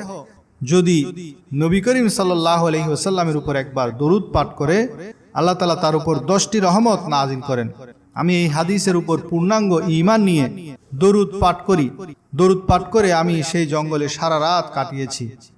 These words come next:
কারণ যার উপর মহান রবের দশ বার রহমত নাজিল হচ্ছে, তাকে দুনিয়ার কোনো শক্তি কিভাবে ক্ষতি করতে পারবে?" আল্লাহ তাআলা আমার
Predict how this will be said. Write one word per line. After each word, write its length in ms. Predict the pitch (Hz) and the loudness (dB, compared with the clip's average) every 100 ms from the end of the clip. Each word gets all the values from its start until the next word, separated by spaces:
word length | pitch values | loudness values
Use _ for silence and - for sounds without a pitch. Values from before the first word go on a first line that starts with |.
| _ | _
কারণ 340 | - 160 160 135 160 160 | 0 2 2 -2 -8 -8
যার 220 | 127 165 185 | 0 2 2
উপর 260 | 175 190 | 2 0
মহান 320 | 170 170 196 | 0 0 0
রবের 260 | 170 165 151 | 0 0 0
দশ 340 | 143 190 185 | 0 2 2
বার 280 | 165 196 190 | 0 0 2
রহমত 420 | 180 196 226 214 165 | 2 2 2 0 0
নাজিল 340 | 160 156 151 | -2 -2 -2
হচ্ছে, 360 | 143 151 - 127 143 - 143 _ | -4 -4 -4 -4 -6 -18 -20 _
তাকে 240 | - 156 175 | -4 0 0
দুনিয়ার 440 | 147 165 165 156 | 2 2 2 0
কোনো 240 | 165 165 175 | 0 0 0
শক্তি 380 | 180 165 175 | -2 -4 -4
কিভাবে 520 | 156 165 240 240 180 135 233 180 131 _ - | -4 0 2 2 2 0 -6 -14 -18 _ -4
ক্ষতি 260 | 185 185 | 0 0
করতে 300 | 170 147 143 | 0 -2 -2
পারবে?" 340 | 131 120 113 110 120 113 110 _ - | -2 -2 -2 -6 -10 -20 -20 _ -4
আল্লাহ 180 | 147 151 | 0 0
তাআলা 200 | 151 147 | 2 2
আমার 300 | 143 147 139 | 2 2 0